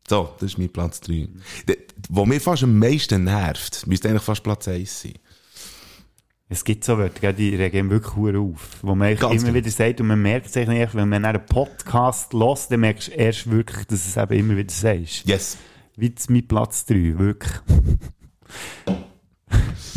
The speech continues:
Speaker 1: Und das sagst du als, ähm, das sagst du aber als
Speaker 2: Nicht
Speaker 1: Frage.
Speaker 2: als wirklich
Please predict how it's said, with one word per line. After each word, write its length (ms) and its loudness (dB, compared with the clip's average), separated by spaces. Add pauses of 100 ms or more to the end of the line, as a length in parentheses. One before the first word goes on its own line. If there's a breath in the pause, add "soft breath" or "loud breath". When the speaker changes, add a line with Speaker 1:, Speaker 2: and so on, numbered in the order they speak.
(680 loud breath)
Speaker 1:
Und 180 2
das 120 2
sagst 220 4
du 40 4
als, 360 2
ähm, 880 2
das 100 2
sagst 180 2
du 40 0
aber 120 2
als 120 0
Speaker 2:
Nicht 100 4
Speaker 1:
Frage. 180 4
Speaker 2:
als 340 2
wirklich 440 4